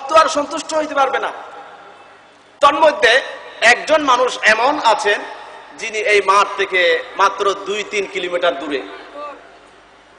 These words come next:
তিনি একবার বলেছিলেন যে, তার একটা লেখার মধ্যে তিনি বলেছেন যে, যুগে যুগে গৌসুল আজম আসতে পারবে না, স্পষ্ট। এরপরের আরেকটা লেখায়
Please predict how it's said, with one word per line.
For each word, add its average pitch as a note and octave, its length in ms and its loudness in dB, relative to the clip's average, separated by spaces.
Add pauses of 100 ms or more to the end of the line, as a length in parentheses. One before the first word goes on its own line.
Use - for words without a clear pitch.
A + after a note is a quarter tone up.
(280)
তিনি D4 160 2
একবার D#4+ 380 6
বলেছিলেন F4 520 6 (640)
যে, A3 420 2 (500)
তার A#3+ 160 6
একটা B3 220 0
লেখার A3+ 320 2
মধ্যে G3+ 220 -8
তিনি G3 180 -10
বলেছেন F#3+ 520 2 (460)
যে, G3+ 140 2
যুগে G#3+ 380 -2
যুগে G3+ 340 2
গৌসুল F#3+ 340 0
আজম F3+ 200 0
আসতে F3 380 0
পারবে D#3+ 400 2
না, C#3+ 260 2 (720)
স্পষ্ট। F3+ 360 -6 (1080)
এরপরের D#4 640 4
আরেকটা D#4 360 2
লেখায় A3 500 2